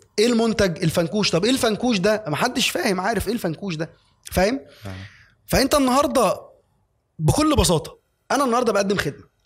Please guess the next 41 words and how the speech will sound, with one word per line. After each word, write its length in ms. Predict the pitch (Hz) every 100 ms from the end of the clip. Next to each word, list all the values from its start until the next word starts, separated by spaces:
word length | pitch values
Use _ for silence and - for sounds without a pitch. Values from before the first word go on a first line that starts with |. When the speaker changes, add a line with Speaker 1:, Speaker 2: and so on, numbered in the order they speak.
| 233
Speaker 1:
أيًا 160 | 302
كان، 180 | 254 254
نفترض 300 | 233 - 240
إن 160 | 214 185
الخدمة 320 | 196 233 214
دي 240 | 202 285 - _ _ _ _ _ _ _ -
خدمة 300 | 226 220 -
شحن. 280 | 139 - - -
أنت 160 | 190 190
النهاردة 300 | 175 202 190
عايز 140 | 196
تعمل 220 | 208 196
مشروع، 320 | 165 147 220
مشروع 260 | 269 - 196
شحن. 220 | - - - _ _ _ _ _ _ _ _ _ _ _ _
فرحت 360 | - 262 311 -
جاي، 360 | 254 269 240 208
آه، 1160 | 190 185 180 180 180 180 180 175 175 170 - - 196
نازل 340 | 220 214 196
الأول 340 | 170 180 202
بهداوة 480 | 170 147 147 170 165
كده 220 | - 165
وبرساوة، 560 | 147 131 151 139 156 262 _ _ _ _ _ - _
ابتديت 240 | - 196 196
تعدي 260 | 165 165
على 160 | 151 131
كام 140 | 143
شركة، 340 | 143 151 - 190 _ _ _ -
قلت 160 | 127
لهم: 160 | 151 147
"أنا 100 | 143
معايا 200 | 131 139
مثلًا 340 | 139 131 123 120
شباب، 360 | 127 127 135
أو 100 | 127
معايا 200 | 117 127
أربع 220 | 131 117
موتوسيكلات، 540 | 117 117 - - 139 -
أو 100 | 123
معايا 200 | 113 127
كذا، 320 | 127 135 175